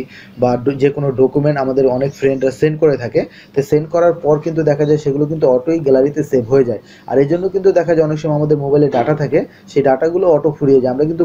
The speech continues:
বলতেও পারি না যে আমাদের ডাটাগুলো কেন এত তাড়াতাড়ি নষ্ট হয়ে গেল, ঠিক আছে বন্ধুরা? এগুলো কিন্তু দেখা যায় auto আমাদের গ্যালারিতে save হয়ে যায়। তা আপনারা চাইলে সেটাও বন্ধ করে দিতে পারবেন। তো সেটা করার জন্য বন্ধুরা আবার WhatsApp-এ চলে যাবেন। তো WhatsApp-এ চলে যাওয়ার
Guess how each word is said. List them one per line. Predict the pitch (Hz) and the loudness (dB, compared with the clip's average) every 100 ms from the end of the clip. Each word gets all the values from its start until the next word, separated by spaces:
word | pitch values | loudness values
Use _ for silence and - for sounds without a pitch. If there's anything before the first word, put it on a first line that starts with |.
| 139 | 0
বলতেও | 143 170 | 2 0
পারি | 156 143 | 0 0
না | 139 | 0
যে | 135 | 0
আমাদের | 135 135 | 0 0
ডাটাগুলো | 131 147 156 160 | 0 2 0 -2
কেন | 143 151 277 - - - - | -2 0 -2 -6 -20 -4 -2
এত | 156 | 0
তাড়াতাড়ি | 156 156 180 156 | 0 0 0 -2
নষ্ট | 127 - 127 | -2 -2 0
হয়ে | 147 120 | 2 0
গেল, | 104 - - - | -6 -14 -20 -4
ঠিক | 151 | -2
আছে | 196 202 | 0 2
বন্ধুরা? | 190 151 135 | 2 2 2
এগুলো | 160 170 | 0 0
কিন্তু | 180 185 | -2 -2
দেখা | 160 160 | 0 0
যায় | 151 143 | 2 2
auto | 143 156 | 2 0
আমাদের | 151 151 | 2 2
গ্যালারিতে | 135 135 135 135 143 | 2 2 0 -4 -2
save | 135 131 | -2 0
হয়ে | 120 | 0
যায়। | 147 - - - | 0 -2 -14 -2
তা | 147 | -2
আপনারা | 147 170 170 | -2 -6 -2
চাইলে | 170 180 | -2 -2
সেটাও | 175 156 180 131 | -2 0 0 2
বন্ধ | 131 143 - | 0 0 0
করে | 135 127 | -2 2
দিতে | 156 147 | 0 0
পারবেন। | 120 107 - - - | -2 -4 -14 -20 -10
তো | 139 | -6
সেটা | 160 180 175 | -2 0 2
করার | 170 170 | 0 0
জন্য | 175 165 | -2 -2
বন্ধুরা | 165 165 139 | 0 2 4
আবার | 143 151 | 4 4
WhatsApp-এ | 151 151 156 156 | 2 2 -2 0
চলে | 160 160 | 2 2
যাবেন। | 160 165 - - - _ | 0 -4 -16 -20 -20 _
তো | 139 | 2
WhatsApp-এ | 151 156 190 190 | 2 0 -4 -2
চলে | 175 165 | -2 4
যাওয়ার | 165 | 4